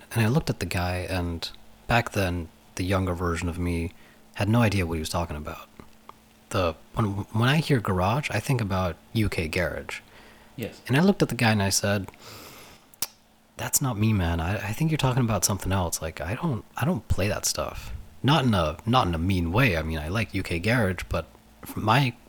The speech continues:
Speaker 1: my knowledge of U K garage back then was just two-step.
Speaker 2: Yeah.
Speaker 1: And I looked at the guy and I thought, "Man, this guy doesn't know what he's talking about." But he was probably twice my age, so I was like, "You know, maybe I should listen to him." And I said, "Hey, you know, no problem. Thanks a lot. Uh,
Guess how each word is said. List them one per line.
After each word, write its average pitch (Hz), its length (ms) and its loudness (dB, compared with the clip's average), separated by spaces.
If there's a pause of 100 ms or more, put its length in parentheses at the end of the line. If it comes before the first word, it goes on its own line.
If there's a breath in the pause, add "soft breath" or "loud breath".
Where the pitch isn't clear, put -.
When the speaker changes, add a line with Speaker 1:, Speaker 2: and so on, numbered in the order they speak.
Speaker 1:
my 131 200 2
knowledge 127 420 6
of 135 100 4
U 160 120 6
K 160 160 6
garage 151 320 2
back 151 220 0
then 165 240 2
was 127 140 2
just - 380 0 (300 loud breath)
two-step. - 400 -2 (280)
Speaker 2:
Yeah. - 180 -8 (760)
Speaker 1:
And 123 120 6
I 123 40 6
looked 156 160 4
at 143 80 2
the - 60 -12
guy 110 200 2
and 107 100 0
I 101 40 2
thought, - 260 -2
"Man, 107 200 0
this 87 100 -6
guy - 120 -6
doesn't 98 200 -6
know 90 60 -4
what 80 60 -8
he's 78 80 -8
talking 117 280 0
about." 87 340 -2 (540 loud breath)
But - 240 0
he - 120 -2
was 95 180 2 (200)
probably 90 520 0 (140)
twice 90 320 2
my 85 180 -2
age, 80 260 -4
so 85 160 0
I 104 140 -4
was 98 200 -4
like, - 140 -14
"You - 60 -8
know, 175 80 2
maybe 165 240 2
I - 20 0
should 107 180 -6
listen 85 200 -4
to - 80 -8
him." 85 100 -4
And 110 80 0
I 123 40 -2
said, 151 180 -2
"Hey, 175 80 0
you 147 160 2
know, 131 100 2
no 127 120 2
problem. 120 340 2
Thanks 110 300 -2
a 104 40 -4
lot. 104 320 -2
Uh, 87 200 -4